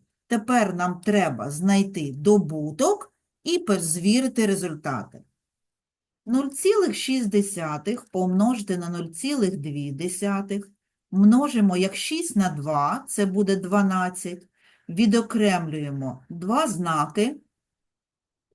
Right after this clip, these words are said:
і отримаємо нуль цілих дванадцять сотих. Множимо середні члени пропорції. Нуль цілих п'ять десятих на нуль цілих три десятих.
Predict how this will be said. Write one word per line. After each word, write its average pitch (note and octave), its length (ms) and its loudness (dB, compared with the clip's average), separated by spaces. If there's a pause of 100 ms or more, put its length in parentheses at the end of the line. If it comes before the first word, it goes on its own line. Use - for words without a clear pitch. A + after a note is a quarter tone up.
(380)
і A#3 160 4
отримаємо F3+ 720 2
нуль F3 220 -2
цілих F4+ 540 0
дванадцять D#3+ 720 -2
сотих. - 480 -8 (480)
Множимо E4 1040 0 (140)
середні B3 640 2
члени G#3 420 2
пропорції. F3+ 880 -6 (320)
Нуль G3+ 260 4
цілих G#3+ 540 0
п'ять F3 380 -2
десятих G3+ 840 -4
на F#3 140 0
нуль F3+ 220 0
цілих G3 680 0
три F#3+ 300 4
десятих. C#3+ 720 -8